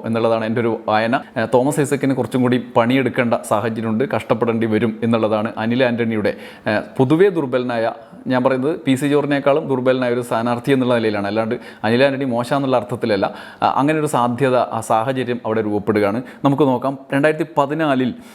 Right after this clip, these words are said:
ഏഹ്, എം ടി രമേശ് നേടിയ വോട്ട് ഒരു ലക്ഷത്തി മുപ്പത്തി എട്ടായിരത്തി തൊള്ളായിരത്തി അമ്പത്തിനാല് വോട്ടാണ്. അത്രയും വോട്ട് അന്നേരം, ഏഹ്, എം ടി രമേശ് നേടിയിട്ടുണ്ട്. ഏഹ്, ആൻ്റോ ആൻ്റണിയാണ് ജയിച്ചത്.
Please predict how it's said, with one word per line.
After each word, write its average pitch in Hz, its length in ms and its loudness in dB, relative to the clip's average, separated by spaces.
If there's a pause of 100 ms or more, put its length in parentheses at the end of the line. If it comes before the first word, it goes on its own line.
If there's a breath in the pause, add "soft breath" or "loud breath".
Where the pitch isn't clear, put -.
(240 loud breath)
ഏഹ്, 113 220 2 (320)
എം 131 80 0 (100)
ടി 170 160 6
രമേശ് 127 400 0 (160)
നേടിയ 120 320 2
വോട്ട് 117 280 0 (160)
ഒരു 131 180 2
ലക്ഷത്തി 170 340 -4 (100)
മുപ്പത്തി 151 440 0
എട്ടായിരത്തി 156 520 0 (140)
തൊള്ളായിരത്തി 143 500 0
അമ്പത്തിനാല് 127 500 0
വോട്ടാണ്. 104 300 -2 (360 loud breath)
അത്രയും 170 280 2
വോട്ട് 139 200 0
അന്നേരം, 120 300 0 (340 loud breath)
ഏഹ്, 123 140 4
എം 117 160 2
ടി 143 100 4
രമേശ് 127 340 0
നേടിയിട്ടുണ്ട്. 110 420 0 (360 loud breath)
ഏഹ്, 117 80 4 (140)
ആൻ്റോ 143 240 0
ആൻ്റണിയാണ് 139 420 0 (160)
ജയിച്ചത്. 117 380 2